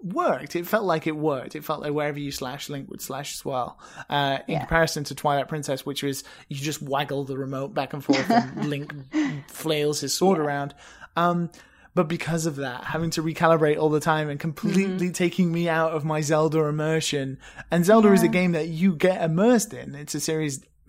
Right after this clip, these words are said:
Speaker 1: famous for immersing people in its world. I just <sighs> I would
Speaker 2: Yeah, it's,
Speaker 1: love
Speaker 2: it doesn't suit the Wiimote, I don't
Speaker 1: Yeah,
Speaker 2: think.
Speaker 1: no, I would, I, I would love a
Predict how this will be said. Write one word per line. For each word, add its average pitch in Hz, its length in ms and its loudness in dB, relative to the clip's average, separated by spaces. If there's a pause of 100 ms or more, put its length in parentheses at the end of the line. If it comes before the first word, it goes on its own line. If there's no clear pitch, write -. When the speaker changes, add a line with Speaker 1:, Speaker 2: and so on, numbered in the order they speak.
(240)
Speaker 1:
famous - 880 2
for 139 300 0 (460)
immersing 160 500 0
people 147 220 -10
in 139 40 -12
its 156 140 -12
world. 156 280 -4
I - 80 -12
just - 280 -12 (880)
<sighs> - 0 -
I 147 520 0 (720)
would 180 40 4
Speaker 2:
Yeah, 180 160 6
it's, 156 80 -2
Speaker 1:
love 175 280 6
Speaker 2:
it 285 160 2
doesn't 254 400 0
suit 208 340 0
the 190 100 -6
Wiimote, 190 460 -6 (100)
I 196 80 -10
don't 185 120 -2
Speaker 1:
Yeah, 165 200 2
Speaker 2:
think. 151 100 -2
Speaker 1:
no, 151 180 0
I 170 200 0
would, 185 220 2
I, 170 160 -10 (300)
I 151 120 2
would 156 220 -2
love 139 480 0 (140)
a 139 280 -4